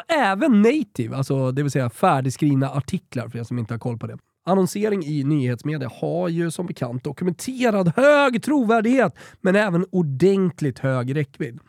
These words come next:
Så varför ska du som lyssnar nu, som är marknadschef, köpa dina annonser programmatiskt istället för att boka genom tidningshusen då? Ett, Grit sköter nämligen budgivningen på ytan åt dig genom sina plattformar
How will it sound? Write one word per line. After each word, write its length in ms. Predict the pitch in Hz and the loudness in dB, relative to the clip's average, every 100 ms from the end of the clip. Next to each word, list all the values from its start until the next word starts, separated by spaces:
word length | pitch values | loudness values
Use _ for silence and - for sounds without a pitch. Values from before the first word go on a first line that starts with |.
| - - - - - _ | -18 -16 -16 -20 -20 _
Så 140 | - 240 | -4 2
varför 440 | 208 320 277 285 | 4 4 4 2
ska 180 | - 262 | 2 2
du 260 | 160 143 131 | 4 4 2
som 200 | 175 175 | 0 0
lyssnar 320 | - - 143 | 0 0 -2
nu, 220 | 110 107 | -2 -4
som 160 | 113 131 | -2 2
är 60 | |
marknadschef, 720 | 151 156 107 110 - - 156 | 4 2 -2 -10 -12 -14 -12
köpa 500 | - - 226 143 - | -4 2 4 2 -2
dina 260 | 135 135 139 | 0 2 2
annonser 460 | 135 120 107 - 110 | 0 -2 -4 -8 -10
programmatiskt 960 | - 170 151 156 131 143 139 - - | -4 -2 2 2 2 0 -4 -8 -6
istället 360 | 147 233 196 151 | 0 4 4 2
för 60 | |
att 80 | 143 | 0
boka 520 | 131 143 175 135 - | 2 2 2 0 -4
genom 280 | 123 117 113 | -4 -4 -6
tidningshusen 800 | - 139 117 113 - 156 - 113 | -4 -4 -4 -6 -2 -2 -4 -10
då? 100 | - - _ 277 | -16 -20 _ -2
Ett, 300 | 240 - - _ _ - | -2 -4 -20 _ _ -4
Grit 680 | 147 233 359 - - _ - | 4 6 6 2 -6 _ -12
sköter 520 | - 160 143 - 160 | 2 2 2 0 2
nämligen 440 | 156 120 120 127 | 2 2 0 0
budgivningen 1120 | 117 285 247 151 151 165 285 320 294 226 202 | 4 4 4 2 0 2 2 4 2 2 2
på 100 | 185 | 2
ytan 300 | 185 131 131 | 0 0 0
åt 140 | 127 120 | -2 -2
dig 140 | 117 | -4
genom 280 | 120 123 123 | -4 -4 -2
sina 500 | 117 - 254 170 233 | -4 -6 -4 -2 -2
plattformar 640 | 254 214 - - 123 123 | 0 0 -2 -6 -8 -8